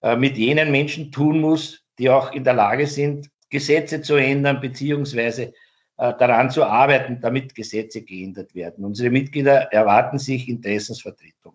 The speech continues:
Interessensvertretung in sehr vielen Bereichen. Und da ist es notwendig, unzählige Meetings zu machen, unzählige Gespräche zu führen.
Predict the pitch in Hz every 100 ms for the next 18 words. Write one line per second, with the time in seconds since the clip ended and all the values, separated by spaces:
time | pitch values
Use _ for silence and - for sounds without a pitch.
0 | _ 113 110 113 127 147 135 127 127 127
1 | 131 117 123 127 131 131 131 123 104 107
2 | 123 151 - - - _ _ - 117 143
3 | 160 147 143 - 156 151 151 - 170 180
4 | 151 151 147 143 147 147 160 - 160 139
5 | 123 123 135 147 139 135 139 131 127 -
6 | 110 131 135 127 139 - 131 135